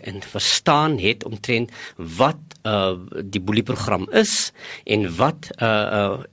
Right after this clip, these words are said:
elke persoon veronderstel is om te doen. Dat ons kan toesien dat die skool, uh, funksioneer volgens daardie riglyne. Gekoppel aan hierdie beheerliggaam en, en die skoolbestuurspan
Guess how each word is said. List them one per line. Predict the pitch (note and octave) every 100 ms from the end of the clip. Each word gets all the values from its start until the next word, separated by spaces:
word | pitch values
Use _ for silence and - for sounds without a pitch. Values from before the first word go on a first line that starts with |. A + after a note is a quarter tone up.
| -
elke | D#3+ F3 E3+
persoon | E3+ D3 - B2 G#2+
veronderstel | A2 G#2+ - A2+
is | A2
om | G#2
te | G2+
doen. | E2+ F2
Dat | F2 F2+
ons | A#2+ A2
kan | F2+ G2 _
toesien | C#4+ B3+ D#3 A#2+
dat | F#2+
die | G2+
skool, | - - D#3+ G3 G#3+
uh, | - - - F2+
funksioneer | - D3 C3+ B2 G#2+ A2+ C#3 - - -
volgens | B2+ G#2 G#2+ -
daardie | F2+ G2 F#2
riglyne. | A2 - G2 F2+ F2+ - - - - - - _ _
Gekoppel | - E3 - C#4 B3
aan | G3
hierdie | B2 B2+ D3+ D3
beheerliggaam | B2+ A2 B2+ C#3 B2+ A#2+ - D3 C3+ D3+ C#3+ A#2
en, | A#2
en | B2+ C#3+ C#3+
die | C#3+
skoolbestuurspan | C3 - C#3+ B2 A#2+ C#3 B2 - B2